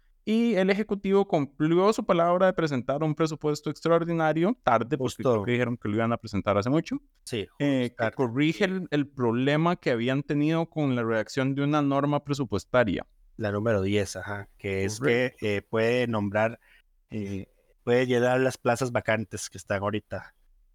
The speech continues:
Speaker 1: Exacto.
Speaker 2: eh, por jubilación o por renuncias. Y
Speaker 1: Exacto,
Speaker 2: también
Speaker 1: entonces
Speaker 2: tiene ahí la incorporación de recursos externos de créditos,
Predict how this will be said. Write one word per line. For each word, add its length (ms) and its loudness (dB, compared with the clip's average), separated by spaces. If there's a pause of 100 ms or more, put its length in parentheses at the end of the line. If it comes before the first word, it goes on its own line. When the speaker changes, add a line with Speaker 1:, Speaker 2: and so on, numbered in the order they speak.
(160)
Speaker 1:
Exacto. 280 0
Speaker 2:
eh, 220 -2
por 280 4
jubilación 640 2
o 100 0
por 180 -2
renuncias. 720 -4 (420)
Y 20 -10 (140)
Speaker 1:
Exacto, 160 2
Speaker 2:
también 180 0
Speaker 1:
entonces 180 0
Speaker 2:
tiene 580 0
ahí 180 2
la 80 0
incorporación 580 -2
de 360 0
recursos 480 -8
externos 400 -4
de 100 -6
créditos, 1000 -2